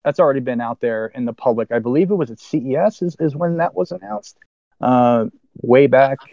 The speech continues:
you know, before everything started to jump off. Uh, but I believe it's, I think it was starting in the three hundred fifty dollar range. So they already have competition. There are already people who have the rights, um, to, to,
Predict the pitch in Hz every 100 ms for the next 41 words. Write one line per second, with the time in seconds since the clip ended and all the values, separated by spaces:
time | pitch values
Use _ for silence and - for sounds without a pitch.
0 | _ - 127 120 120 110 - 147 135 135
1 | 135 127 127 - 127 127 123 - 135 127
2 | 156 185 _ - 123 113 117 139 131 -
3 | 120 - - 117 120 117 - - - _
4 | _ - 113 - 113 - 165 - 143 -
5 | 127 123 117 110 - 117 117 113 123 117
6 | 113 120 117 117 117 139 120 - - -
7 | 208 247 196 139 156 131 - 120 - 104
8 | - - - 123 120 143 139 131 - 123
9 | - 113 107 117 110 104 _ _ _ _
10 | 120 110 117 110 - _ - 110 104 107
11 | _ - 107 - _ _ 107